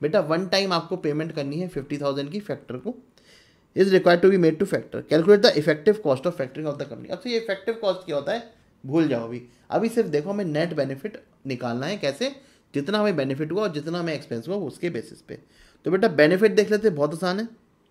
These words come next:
हमारी सर जो क्रेडिट सेल हुई सेवन पॉइंट फ़ाइव करोड़ का नाइंटी परसेंट,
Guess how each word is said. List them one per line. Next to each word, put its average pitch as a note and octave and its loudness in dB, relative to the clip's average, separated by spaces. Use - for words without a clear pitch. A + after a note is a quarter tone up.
हमारी D3+ 2
सर G3+ 4
जो G#3 4
क्रेडिट E3 4
सेल F#3 2
हुई F#3 -2
सेवन D3 2
पॉइंट E3 -4
फ़ाइव D3+ -4
करोड़ D#3 -2
का D#3+ -8
नाइंटी B2 -8
परसेंट, D#3 -6